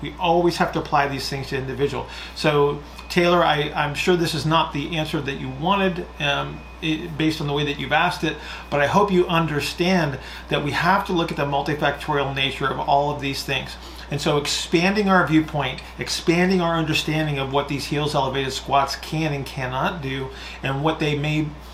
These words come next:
do from a detriment-, detrimental aspect, I think that that allows us to make an informed decision. And then again, we always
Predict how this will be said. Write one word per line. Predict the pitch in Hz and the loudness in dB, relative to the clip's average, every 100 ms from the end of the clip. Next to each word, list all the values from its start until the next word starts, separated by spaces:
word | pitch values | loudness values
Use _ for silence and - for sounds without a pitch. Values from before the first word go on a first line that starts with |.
| - - | -16 -8
do | - 160 | 2 2
from | 156 143 | 2 -2
a | |
detriment-, | 131 156 143 143 180 226 - 143 | 0 0 0 0 2 2 -2 0
detrimental | 170 165 147 151 233 196 147 - | 0 0 -2 2 0 2 -2 0
aspect, | 143 139 - 147 135 - - - - | 0 0 -2 -2 -2 -2 -12 -14 -6
I | 127 | -4
think | 147 175 | 0 0
that | 156 151 | 0 0
that | 160 165 | 2 2
allows | 156 147 151 | 2 2 2
us | 139 - | -2 -6
to | 139 | -4
make | 143 139 | -4 -4
an | 135 | -4
informed | 131 - 180 185 190 | -6 -4 2 4 4
decision. | 180 - 156 147 147 143 - - - - | 2 2 0 0 -2 -2 -8 -14 -14 -4
And | 147 156 | 0 2
then | 175 170 - - | 2 2 -4 -6
again, | 147 165 147 | 0 2 2
we | 139 143 | 0 4
always | 180 196 190 | 6 4 2